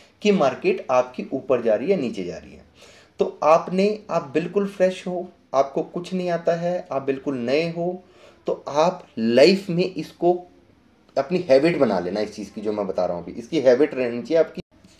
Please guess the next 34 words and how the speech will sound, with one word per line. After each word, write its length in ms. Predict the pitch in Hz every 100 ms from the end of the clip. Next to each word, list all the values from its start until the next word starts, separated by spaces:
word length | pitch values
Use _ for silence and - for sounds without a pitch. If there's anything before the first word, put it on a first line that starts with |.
| -
throughout 300 | 190 190 175
the 100 | 151
journey, 300 | 123 98 85 - - - - - - -
throughout 320 | 180 190 190
the 60 | 185
journey 220 | 180 170
आपकी 220 | 170 170 147
habit 240 | 123 127
रहनी 140 | 127 123
चाहिए 200 | 160 170
कि 100 | - -
अगर 340 | 139 151 110 - _ _ _ - - _ -
market 640 | 123 135 139 190 185 -
positive 500 | 131 127 123 139 131 110
है, 400 | 113 120 - -
अगर 240 | 107 123 139
मान 240 | 127 110
लिया 220 | 101 107 123
निफ्टी 500 | 113 123 - 131 139
और 220 | - 123
bank 280 | 110 117 117
निफ्टी 420 | 110 101 - 117 127 -
positive 440 | 127 131 143 143 120
open 300 | 127 127 113
हुए, 320 | 101 117 120 92 - _ _ - - - _ _ _ -
तो 480 | 202 214 220 214 - _ _ _ _ -
seventy 520 | - 190 208 214 220
percent 380 | 196 185 180 175
chances 480 | 160 131 123 135 151
हैं, 80 | 170
सेवेंटी 580 | - - 160 175 175 160
परसेंट, 340 | 123 110 92
यानी 180 | 104 131
कि 120 | 143